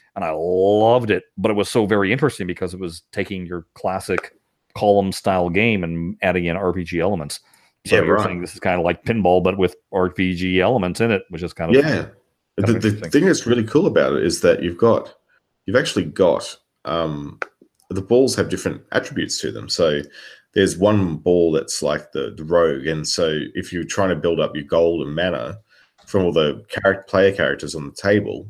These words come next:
Speaker 2: you can basically, if you hit them from the behind, you basically lift their pockets. You pick their pockets and you get all the gold out of them.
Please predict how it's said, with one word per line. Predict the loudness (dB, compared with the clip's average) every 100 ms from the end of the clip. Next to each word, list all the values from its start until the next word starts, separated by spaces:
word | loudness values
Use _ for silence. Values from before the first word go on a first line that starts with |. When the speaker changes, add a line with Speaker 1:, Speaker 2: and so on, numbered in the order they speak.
| -12
Speaker 2:
you | -8
can | -2
basically, | 0 0 -2 -4 -4
if | -4
you | -4
hit | -4
them | -6
from | -12
the | -10
behind, | -8 -2 0 0 -4 -12 _ _ _ -6
you | 2
basically | 2 2 0
lift | 0
their | 0
pockets. | 0 -2 -2 -6 -8 -10 _ _
You | -6
pick | -6 -6
their | -6
pockets | -4 -4 -2 -6
and | -6
you | -2
get | -2
all | -4
the | -2
gold | 2 2 2
out | -2
of | -4
them. | -14 -20